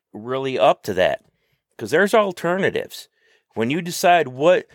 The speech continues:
when you go to look at that bridge and you get across that bridge and you decide,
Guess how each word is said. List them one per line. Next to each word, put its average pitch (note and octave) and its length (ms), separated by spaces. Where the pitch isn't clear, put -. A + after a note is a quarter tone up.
when C3 160
you D#3+ 60
go F#3+ 160
to F3 80
look E3+ 220
at D3 100
that C#3 240
bridge E3+ 400
and B2+ 80
you D3 80
get D3 160
across C#3+ 420
that A2 220
bridge D#3+ 280
and C#3+ 80
you C3+ 100
decide, B2+ 520